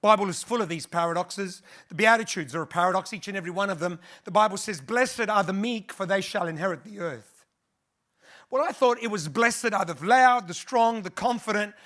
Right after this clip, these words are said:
for they will get ahead in life." Blessed are the meek, the Bible says, "for they shall inherit the earth."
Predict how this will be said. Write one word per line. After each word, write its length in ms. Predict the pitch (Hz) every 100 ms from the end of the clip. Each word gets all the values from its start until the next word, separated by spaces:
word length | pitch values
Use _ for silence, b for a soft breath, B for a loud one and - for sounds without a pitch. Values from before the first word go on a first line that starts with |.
| B B
for 160 | 233
they 220 | 180 277
will 160 | 277 233
get 180 | 240 214
ahead 220 | 202 233
in 100 | 202
life." 320 | 226 233 202 - B B 202
Blessed 540 | 254 311 - 285 233 -
are 120 | 233
the 120 | 214
meek, 540 | 208 240 330 - - 196
the 80 |
Bible 340 | 156 190 190 185
says, 500 | - 202 196 156 - b b b
"for 300 | - 254 202
they 240 | 254 294
shall 320 | - - 226
inherit 480 | 220 190 240 214 -
the 160 | 190 175
earth." 400 | 175 170 -